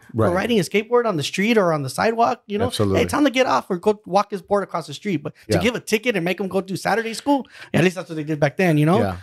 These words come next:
Speaker 2: So, like, cops gotta come meet us halfway.
Speaker 1: One hundred percent. I,
Speaker 2: You
Speaker 1: you know,
Speaker 2: know?
Speaker 1: when I, one of the greatest stories was me. I
Speaker 2: Mm-hmm.
Speaker 1: was growing up North Hollywood, borderline Burbank.
Speaker 2: Mm-hmm.
Speaker 1: Mom still lives where she is,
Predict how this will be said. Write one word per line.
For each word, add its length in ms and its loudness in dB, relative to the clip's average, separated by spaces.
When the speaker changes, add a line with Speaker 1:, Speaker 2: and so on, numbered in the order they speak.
Speaker 2:
So, 300 0
like, 240 -2
cops 220 -8
gotta 180 -2
come 360 0
meet 200 8
us 100 -12
halfway. 420 -4
Speaker 1:
One 300 4
hundred 200 -2
percent. 360 -6
I, 60 2
Speaker 2:
You 100 -4
Speaker 1:
you 60 2
know, 100 2
Speaker 2:
know? 80 -8
Speaker 1:
when 140 -4
I, 300 0
one 180 0
of 80 2
the 60 -4
greatest 240 -2
stories 420 0
was 180 -6
me. 200 2
I 20 6
Speaker 2:
Mm-hmm. 60 4
Speaker 1:
was 100 -2
growing 220 -2
up 120 -2
North 200 0
Hollywood, 520 0
borderline 440 0
Burbank. 400 0
Speaker 2:
Mm-hmm. 260 -4
Speaker 1:
Mom 220 2
still 180 -2
lives 200 -2
where 100 -4
she 180 0
is, 300 0